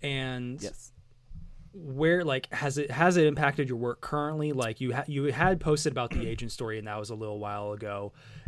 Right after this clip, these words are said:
Speaker 1: And, um, are you still kinda just at home taking it easy, or are you still grinding for Polygon and Variety?
Speaker 2: Uh, well, I haven't written for Variety in probably, cl-, if not over, close to a year now.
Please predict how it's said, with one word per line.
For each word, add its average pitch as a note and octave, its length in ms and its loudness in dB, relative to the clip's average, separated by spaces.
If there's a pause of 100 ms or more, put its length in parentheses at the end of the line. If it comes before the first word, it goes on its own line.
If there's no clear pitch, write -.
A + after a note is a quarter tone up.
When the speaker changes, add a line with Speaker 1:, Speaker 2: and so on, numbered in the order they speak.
Speaker 1:
And, G#2 600 -4
um, G#2 540 -8 (160)
are A#2 100 -2
you A#2 280 -6
still A#2+ 280 -2
kinda A2+ 240 -6
just A2+ 280 -8
at B2 160 0
home A#2+ 260 -4
taking A#2 260 -6
it A2+ 120 -8
easy, B2+ 360 -2
or A#2 120 -2
are A2 60 -4
you A2 300 -4
still A2+ 460 -4 (340)
grinding A#2+ 420 -2
for A#2 160 -8
Polygon A#2 520 -6
and A2 100 -6
Variety? G#2+ 420 -4
Speaker 2:
Uh, D3+ 600 4
well, D3 200 8
I C#3+ 180 10
haven't F#3 240 6
written A#2 200 2
for A2 140 -6
Variety G2 500 -2
in F2+ 120 -12
probably, F2+ 420 -8 (800)
cl-, - 140 -10 (300)
if G#2 240 -8
not F#2+ 240 -8
over, E2+ 360 -8
close - 340 -8
to - 120 -10
a - 40 -8
year D#2 240 -10
now. C#2+ 220 -12